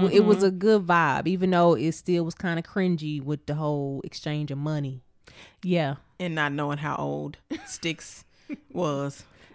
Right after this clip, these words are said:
Speaker 2: Yeah. But, yeah, again, if we keep it in context for the time,
Speaker 1: Mm-hmm.
Speaker 2: in twenty twenty, that would be overly inappropriate. But in nineteen fifty-eight, from when this movie is supposed to be set,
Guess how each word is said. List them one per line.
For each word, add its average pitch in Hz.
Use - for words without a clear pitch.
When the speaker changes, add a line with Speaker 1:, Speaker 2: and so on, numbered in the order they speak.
Speaker 2:
Yeah. 175
But, 175
yeah, 208
again, 190
if 208
we 190
keep -
it 190
in 180
context 196
for 185
the 156
time, 156
Speaker 1:
Mm-hmm. 156
Speaker 2:
in 175
twenty 208
twenty, 226
that 170
would 165
be 165
overly 196
inappropriate. 180
But 190
in 185
nineteen 185
fifty-eight, 170
from 170
when 170
this 156
movie 156
is 147
supposed -
to 156
be 147
set, 165